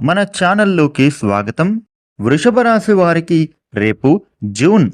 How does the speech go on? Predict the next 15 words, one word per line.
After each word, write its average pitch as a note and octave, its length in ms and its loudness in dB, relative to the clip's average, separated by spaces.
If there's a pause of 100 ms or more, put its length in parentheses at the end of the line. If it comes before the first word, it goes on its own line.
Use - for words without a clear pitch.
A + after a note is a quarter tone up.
(120)
పదవ D3+ 300 0
తేదీ E3+ 340 2 (160)
మంగళవారం F#3 760 2
రోజున G#2 360 0 (380)
వృషభ D3 340 0
రాశి G3 300 0
ఫలితాలు D#3 600 -2
ఎలా C3 280 0
ఉండబోతూ A#2+ 640 0
ఉన్నాయి G#2+ 480 0 (300)
అనేటటువంటి C3+ 760 -2
పూర్తి G3 440 2
వివరాలను E3+ 680 2 (320)
ఇప్పుడు F#3+ 500 2
మనం G#3+ 200 2